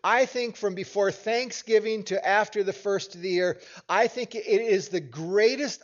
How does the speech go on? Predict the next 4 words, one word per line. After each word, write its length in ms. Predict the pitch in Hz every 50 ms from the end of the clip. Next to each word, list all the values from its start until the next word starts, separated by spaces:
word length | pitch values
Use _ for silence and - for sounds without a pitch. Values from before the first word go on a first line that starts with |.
| -
opportunity 960 | 196 220 233 226 233 233 233 226 - - 214 208 202 180 165 139 131 127 113 _ _ _ _ _ _ _ _ _ _ _ _ _ _ _ _ _ _ _ _ _ _ _
in 140 | - 202 202
a 60 | 196
season 840 | - - - - - 269 285 285 285 269 233 180 156 143 131 127 123